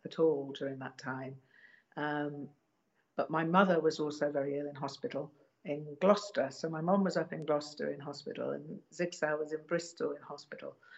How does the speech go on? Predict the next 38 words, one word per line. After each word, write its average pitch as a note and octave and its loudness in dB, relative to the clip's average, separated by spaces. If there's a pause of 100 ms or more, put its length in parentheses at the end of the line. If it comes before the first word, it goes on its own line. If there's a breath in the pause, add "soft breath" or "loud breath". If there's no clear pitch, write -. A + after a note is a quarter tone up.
(340 loud breath)
So, D#3 4 (140)
um, D3+ -2 (240)
there D#3 -4
was D#3 -4
just - -4
no D#3+ 6
way D#3 6
I D3+ -6
could E3+ -14
be D#3+ 2
in D#3 -4 (220)
both D#3+ 4 (180)
places. E3 2 (340 loud breath)
So - 2
what - 8
I F#3+ 12
was F3 4
doing F3 6
was D#3 -4 (180)
spending E3 0
the E3 2
day F3+ 8
with E3+ 0
my D3+ 0 (120)
mother D#3+ 4
in C#3+ 0
hospital C#3 -4
and D3 -4
then D#3 -6
going D3+ -2
down D3+ -2
and D3+ -10
spending D3 -2
the D3 -8
night, D3 -10 (140)
overnights D3 -2
with C#3+ -8
Zigzag. D#3 -4